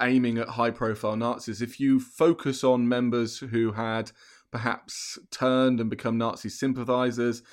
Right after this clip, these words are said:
then there was usually less of a reprisal. Or there was a reprisal by those who had turned against the resistance and not so much by the Nazis. But you strike at a high-profile Nazi,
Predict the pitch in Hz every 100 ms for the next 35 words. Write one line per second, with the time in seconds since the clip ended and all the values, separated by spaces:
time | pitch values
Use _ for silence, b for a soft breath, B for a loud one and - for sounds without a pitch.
0 | b b 131 127 127 123 120 117 110 131
1 | 127 120 113 123 123 - - - 123 110
2 | 104 95 101 107 - 101 92 90 87 82
3 | b b b 147 147 139 135 131 123 123
4 | - 127 117 117 113 113 113 110 110 110
5 | 107 113 110 - 107 104 104 101 123 110
6 | - - - b b b 110 110 104 120
7 | - 101 - 107 113 - - 107 107 -
8 | 110 98 101 110 - - 87 107 101 107
9 | 131 - - 117 110 110 104 104 110 107
10 | 107 101 101 101 101 101 - 98 85